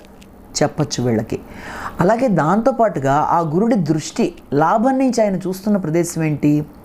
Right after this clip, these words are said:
ఆయన చూసేది పదకొండో ఇంటి నుంచి, పదకొండు, పన్నెండు, ఒకటి, మూడో ఇంటిని చూస్తున్నాడు ఆయన. మూడో ఇల్లు అంటే అక్కడ మూడో ఇల్-, ఇంట్లో ఉన్నది కూడా ఎవరు మనకి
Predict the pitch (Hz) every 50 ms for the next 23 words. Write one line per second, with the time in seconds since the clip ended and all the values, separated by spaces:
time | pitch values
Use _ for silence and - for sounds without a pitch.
0 | - - - - 143 143 143 127 139 139 - 151 147 143 143 - 131 127 135 135
1 | 156 160 156 147 151 147 143 143 147 147 - - 285 339 - - - - - -
2 | - - - - - - - 175 175 165 156 151 160 165 156 147 143 - - -
3 | - 175 165 180 196 202 214 208 180 156 202 196 180 147 131 - - - 131 123
4 | 117 120 113 107 104 - - - - - - - - 147 160 185 214 226 240 240
5 | 233 220 214 208 202 190 196 175 170 170 170 170 - - 143 - 165 156 151 151
6 | 160 180 202 214 233 233 233 226 220 214 214 208 - 180 202 190 190 - 214 202
7 | 175 165 175 190 180 196 175 190 185 180 165 151 143 151 151 151 147 139 139 127
8 | - 143 139 143 147 143